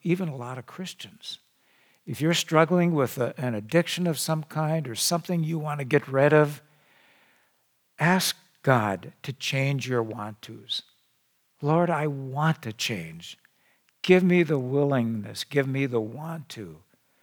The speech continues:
to change." Ask God to change your want-to. We, uh, this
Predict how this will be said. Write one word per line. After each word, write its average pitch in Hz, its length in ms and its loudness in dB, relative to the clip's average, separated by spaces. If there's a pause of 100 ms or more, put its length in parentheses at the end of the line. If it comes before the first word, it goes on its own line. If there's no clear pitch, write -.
(160)
to 135 100 -4
change." 107 540 -2 (160)
Ask 175 280 6
God 131 280 6
to 127 80 -2
change 120 320 -2
your 113 120 -2
want-to. 107 520 -2 (2250)
We, 170 520 8
uh, 151 200 2
this 165 380 8